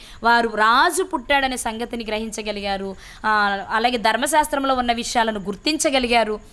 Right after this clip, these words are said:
అన్నిటినీ ఆధారం చేసుకొని వారు క్రీస్తును దర్శించడానికి వచ్చారు. కాబట్టి ఎక్కువ శాతం అది ఏ దేశము అనే విషయాన్ని మనం ఆలోచించినప్పుడు షేబా దేశమే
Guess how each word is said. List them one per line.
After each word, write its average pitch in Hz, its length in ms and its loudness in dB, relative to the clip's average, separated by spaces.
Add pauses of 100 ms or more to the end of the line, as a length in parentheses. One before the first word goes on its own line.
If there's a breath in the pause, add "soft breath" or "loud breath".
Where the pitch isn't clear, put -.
(320 loud breath)
అన్నిటినీ 311 580 -2
ఆధారం 302 520 2
చేసుకొని 262 500 -4 (300 loud breath)
వారు 240 300 4
క్రీస్తును 247 440 -6
దర్శించడానికి 202 760 -4
వచ్చారు. 180 480 -6
కాబట్టి 294 460 0
ఎక్కువ 370 520 0
శాతం 240 600 0 (760 soft breath)
అది 233 160 0
ఏ 254 220 2
దేశము 339 440 0
అనే 269 220 -2
విషయాన్ని 254 320 -6
మనం 214 160 -4
ఆలోచించినప్పుడు 214 840 -4 (260 loud breath)
షేబా 262 540 2
దేశమే 262 680 0